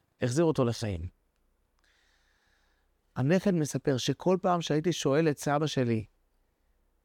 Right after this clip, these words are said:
הוא היה מספר את הסיפור הזה, והוא היה חי מחדש את ה-, הייתי אומר לו, "סבא, למה?" כל פעם שהוא סיפר לי, הייתי שואל אותו, "סבא, למה עשית את זה? למה היה חשוב לך ללמוד שתי דקות בתוך הגיהנום,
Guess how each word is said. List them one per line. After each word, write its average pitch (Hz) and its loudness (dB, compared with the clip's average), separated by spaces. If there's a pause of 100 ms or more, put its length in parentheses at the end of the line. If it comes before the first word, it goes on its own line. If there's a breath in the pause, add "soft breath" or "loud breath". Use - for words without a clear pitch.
(180)
הוא 113 -2
היה 151 2
מספר 175 0
את 180 2
הסיפור 160 0
הזה, 139 2
והוא 123 2
היה 151 2
חי 190 0
מחדש 165 0
את 139 -2
ה-, 147 2 (640 soft breath)
הייתי 208 0
אומר 269 2
לו, 240 2
"סבא, 214 2
למה?" 175 0 (1600)
כל 285 4
פעם 294 4
שהוא 233 -2
סיפר 254 2
לי, 247 2
הייתי 233 -2
שואל 262 0
אותו, 240 -2
"סבא, 330 0 (640 soft breath)
למה 285 2
עשית 403 -2 (140)
את 208 0
זה? 156 -4 (480)
למה 302 2
היה 381 4
חשוב 294 0
לך 262 2
ללמוד 269 4
שתי - 6 (100)
דקות 285 6
בתוך 233 2
הגיהנום, 254 4